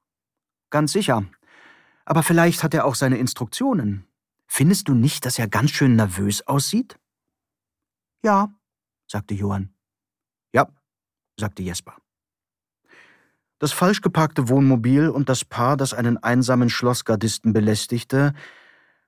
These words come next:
hatten für den als Touristen mit Systemkamera vor dem Bauch verkleideten Sicherheitspolizisten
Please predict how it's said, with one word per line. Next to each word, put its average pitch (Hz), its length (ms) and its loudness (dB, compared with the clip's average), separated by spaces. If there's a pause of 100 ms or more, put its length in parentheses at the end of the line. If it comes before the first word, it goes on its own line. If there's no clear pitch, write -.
(120)
hatten 175 260 -2
für 151 160 0
den 139 200 2
als 123 200 -4
Touristen 147 540 0
mit 139 100 2
Systemkamera 120 960 0
vor 113 200 0
dem 110 180 2
Bauch 120 320 0
verkleideten 113 640 -2
Sicherheitspolizisten 110 1400 0